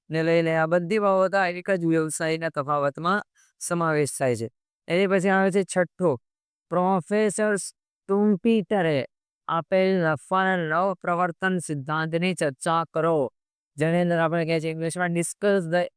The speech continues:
innovation theory of profit given by professor," શું નામ છે? સ્ટુમ્પીટરે.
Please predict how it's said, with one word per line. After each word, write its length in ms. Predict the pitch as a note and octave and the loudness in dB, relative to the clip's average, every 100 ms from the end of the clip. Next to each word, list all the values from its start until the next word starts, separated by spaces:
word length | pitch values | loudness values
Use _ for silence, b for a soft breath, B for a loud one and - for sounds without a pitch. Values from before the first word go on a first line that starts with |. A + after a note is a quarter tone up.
| _ - | _ -2
innovation 920 | F3 G3 G3+ F#3+ F#3 E3+ F3+ F3 E3 E3+ | 0 2 2 2 2 0 -4 -4 -2 0
theory 500 | F3 F3+ D#3+ D#3+ D#3+ _ _ _ | 2 2 0 -2 -6 _ _ _
of 140 | D3+ D3+ - E3+ | -4 -4 -6 -2
profit 420 | F3+ F#3+ - F#3+ | 0 0 -2 -2
given 400 | E3+ E3 E3 E3 | 0 0 0 0
by 320 | D#3 D3+ D3+ D#3+ | 0 0 0 -2
professor," 720 | D#3+ D#3+ D3 D#3+ D#3 E3 E3+ - _ _ _ - | -4 -4 -4 0 2 2 0 -6 _ _ _ -4
શું 100 | E3+ | 0
નામ 200 | E3 D#3+ | 0 2
છે? 220 | F3+ F#3 | 0 0
સ્ટુમ્પીટરે. 1300 | - - - F3 F3+ F3+ - - F#3+ E3 D#3 C3+ | -4 -12 -6 -2 0 -2 -4 -4 -4 0 0 0